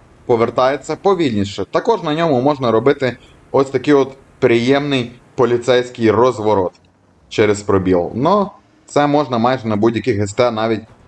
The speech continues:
гусеничних, робити. І попали ми до дев'яток, попали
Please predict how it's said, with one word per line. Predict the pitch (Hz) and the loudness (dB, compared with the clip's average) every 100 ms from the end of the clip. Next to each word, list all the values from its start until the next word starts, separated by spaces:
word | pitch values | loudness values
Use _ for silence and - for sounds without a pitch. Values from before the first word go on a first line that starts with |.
| - | -4
гусеничних, | 117 143 - 104 98 95 92 | 2 2 0 -4 -2 -4 -2
робити. | 90 92 92 - | 0 0 -2 -4
І | 139 | -2
попали | 175 180 185 | 0 0 0
ми | 185 185 185 - | 0 -4 -8 -16
до | 127 165 | -2 0
дев'яток, | 170 185 208 202 190 | 0 0 0 -2 -6
попали | 143 156 156 147 | -4 0 0 0